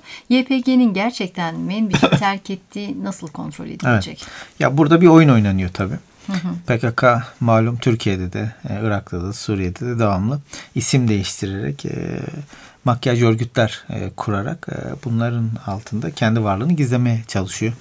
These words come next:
Speaker 2: Suriye Demokratik Güçleri bu şekilde aslında iki bin on beş yılında tüm Kuzey Suriye'de inşa edilmişti. Hatta Amerikalı general, e, centcom generali bunu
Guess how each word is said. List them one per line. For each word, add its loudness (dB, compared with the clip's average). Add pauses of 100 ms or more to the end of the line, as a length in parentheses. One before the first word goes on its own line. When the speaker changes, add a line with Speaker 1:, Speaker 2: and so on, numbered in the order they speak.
(240)
Speaker 2:
Suriye 0
Demokratik -4
Güçleri -6
bu -4
şekilde -2
aslında -4
iki -6
bin -4
on -4
beş -8
yılında -6
tüm -6 (400)
Kuzey -4
Suriye'de -6
inşa -6
edilmişti. -8
Hatta -8
Amerikalı -4
general, -6
e, -8 (120)
centcom -6
generali -8
bunu -4